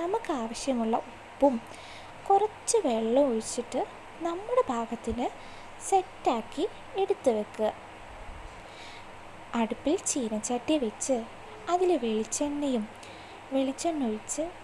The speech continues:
കടുകും ഇട്ട് പൊട്ടിക്കുക. അതിലേക്ക് നമ്മൾ തയ്യാറാക്കി വെച്ച ഈ മിശ്രിതം ചേർത്ത് കൊടുക്കുക. നന്നായിട്ട് വഴഞ്ഞ് വന്നതിന് ശേഷം ഒരിത്തിരി മഞ്ഞൾപ്പൊടിയും കൂടി ചേർത്ത് നന്നായി ഇളക്കി കൊടുക്കുക.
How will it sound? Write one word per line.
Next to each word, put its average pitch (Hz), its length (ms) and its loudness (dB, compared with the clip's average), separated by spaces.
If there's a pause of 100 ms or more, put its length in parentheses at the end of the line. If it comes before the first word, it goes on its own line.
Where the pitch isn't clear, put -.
(240)
കടുകും 240 500 4
ഇട്ട് 302 180 -2
പൊട്ടിക്കുക. 247 640 0 (420)
അതിലേക്ക് 339 560 4
നമ്മൾ 320 360 2
തയ്യാറാക്കി 220 580 -2
വെച്ച - 260 -8 (920)
ഈ 302 160 2
മിശ്രിതം 240 600 -2 (360)
ചേർത്ത് 311 400 4
കൊടുക്കുക. - 380 -2 (760)
നന്നായിട്ട് 277 760 0
വഴഞ്ഞ് 240 540 0
വന്നതിന് 226 360 0
ശേഷം 226 500 -4 (560)
ഒരിത്തിരി 370 640 2
മഞ്ഞൾപ്പൊടിയും 233 840 2
കൂടി 208 140 0
ചേർത്ത് 214 520 -2 (460)
നന്നായി 349 580 0 (120)
ഇളക്കി 269 340 0
കൊടുക്കുക. - 520 -6